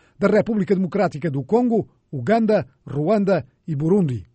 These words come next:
O grupo monetário espera poder angariar um milhão e meio de dólares de ajuda aos necessitados. O vice-presidente da secção de África Oriental da Cruz Vermelha e Crescente Vermelho, Dennis Johnson, disse que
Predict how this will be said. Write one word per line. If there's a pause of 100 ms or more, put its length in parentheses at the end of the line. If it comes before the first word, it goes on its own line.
(500)
O
grupo
monetário
espera
poder
angariar
um
milhão
e
meio
de
dólares
de
ajuda
aos
necessitados. (840)
O
vice-presidente
da
secção
de (400)
África
Oriental
da
Cruz
Vermelha
e
Crescente
Vermelho, (340)
Dennis
Johnson, (440)
disse
que